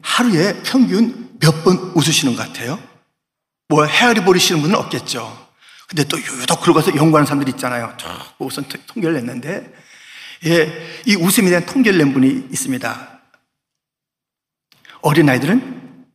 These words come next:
하루에 사백 번에서 오백 번 웃고요. 어른들은 백오십 번이 아니라 열다섯 번, 예, 열다섯 번에서 스무 번. 아주 현격하게 떨어집니다.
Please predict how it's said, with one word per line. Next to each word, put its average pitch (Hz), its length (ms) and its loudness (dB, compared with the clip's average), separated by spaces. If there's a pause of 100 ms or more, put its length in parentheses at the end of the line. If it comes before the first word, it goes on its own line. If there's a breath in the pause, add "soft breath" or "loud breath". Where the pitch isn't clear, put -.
하루에 170 340 0 (240)
사백 - 600 0
번에서 147 260 4
오백 131 280 0
번 123 120 0
웃고요. 123 380 -8 (840 soft breath)
어른들은 143 800 -2 (1500 soft breath)
백오십 143 420 2
번이 127 180 2
아니라 127 520 -4
열다섯 - 380 -2
번, - 140 -16 (200)
예, - 120 -12 (440 loud breath)
열다섯 127 380 0
번에서 123 340 -4
스무 - 280 -2
번. 92 380 -14 (1120 soft breath)
아주 123 220 -10
현격하게 269 600 2
떨어집니다. 113 580 -6